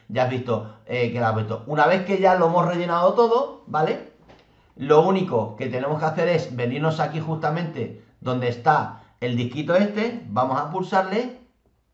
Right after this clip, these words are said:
¿vale? Y nos está diciendo que dónde le queremos, eh, dónde le queremos guardar. Y yo, por ejemplo, decir, le, le quiero guardar en mi P C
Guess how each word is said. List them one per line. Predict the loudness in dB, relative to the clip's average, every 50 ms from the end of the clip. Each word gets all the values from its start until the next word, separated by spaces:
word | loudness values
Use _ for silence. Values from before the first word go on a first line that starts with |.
| _ _ _ _ _ _ _ _ _ _ _ _ _ -4
¿vale? | 0 2 2 2 0 -4
Y | -4 -4
nos | -4 -4 -4
está | -4 -2 -2 -2 -2
diciendo | 0 -2 -4 -2 0 0 0
que | 2 0 2
dónde | 2 2 2 2 2 2
le | 2 2 2
queremos, | 2 2 2 4 4 4 4 2 0 -2 -4 -8 -6
eh, | -4 -4 -2 -2 -2 -2 0
dónde | 0 2 2 4
le | 4 4
queremos | 2 2 -2 -2 -2 -2
guardar. | -2 -2 -2 -2 -2 -4 -6 -8 -14 -20 -20 -20 _ _
Y | -6 -4 -2
yo, | 0 0 0
por | 0 -2
ejemplo, | -2 -4 -4 -4 -4
decir, | -4 -4 -4 -4 -4 -4
le, | -2 -2 -4 -4 -4
le | -2 -2 -2 -2
quiero | 0 0 0 2
guardar | 2 2 2 2 2
en | 2 0
mi | 0 -2
P | -2 -2 -4
C | -2 -2 -2 -2 -2 -4 -8 -14